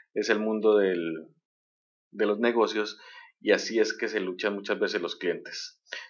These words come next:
Se ve en el mundo de la telefonía celular, se ve en el mundo de las comidas, se ve en el mundo de los viajes, en el mundo de los automóviles, en todas partes se ve este tipo de,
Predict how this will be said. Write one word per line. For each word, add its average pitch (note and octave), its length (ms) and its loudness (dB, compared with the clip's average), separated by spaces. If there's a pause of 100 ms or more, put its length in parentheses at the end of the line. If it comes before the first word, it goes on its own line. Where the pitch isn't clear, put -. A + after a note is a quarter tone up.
Se - 180 0
ve G#2+ 380 4
en A#2+ 180 2
el G#2+ 120 -2
mundo G#2+ 260 0
de G#2+ 80 8
la - 60 4
telefonía F#2+ 460 -2
celular, G2+ 460 4
se G2+ 140 -2
ve F2 60 0
en F#2+ 60 -4
el G2 60 -4
mundo F#2+ 260 -4
de F2+ 40 2
las F2 120 2
comidas, G2+ 500 -2
se G2 100 -4
ve F#2 80 0
en F#2 100 -6
el F#2+ 80 -6
mundo F#2+ 400 -4
de F2 440 0 (460)
los F#2+ 280 -2
viajes, A2+ 800 4
en G#2 180 -4
el F#2+ 120 -2
mundo G2 260 -2
de G2+ 60 2
los F#2+ 160 0
automóviles, G#2+ 800 0 (580)
en - 160 -10
todas C3 240 8
partes - 520 0 (160)
se - 160 0
ve G2 120 4
este G2 160 -2
tipo G#2 340 2
de, E2 480 2